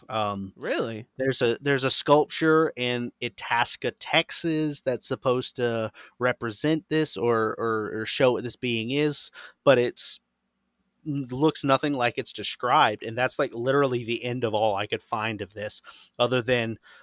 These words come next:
Speaker 1: like, every J K Rowling book where the Wampus cat is ever mentioned.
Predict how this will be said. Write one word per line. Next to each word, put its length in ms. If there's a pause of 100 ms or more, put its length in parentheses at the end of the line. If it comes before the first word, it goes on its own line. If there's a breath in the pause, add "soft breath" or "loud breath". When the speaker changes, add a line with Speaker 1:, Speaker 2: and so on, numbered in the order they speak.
Speaker 1:
like, 260 (100)
every 360
J 280
K 200
Rowling 460
book 320
where 240
the 140
Wampus 440
cat 240
is 120
ever 200
mentioned. 520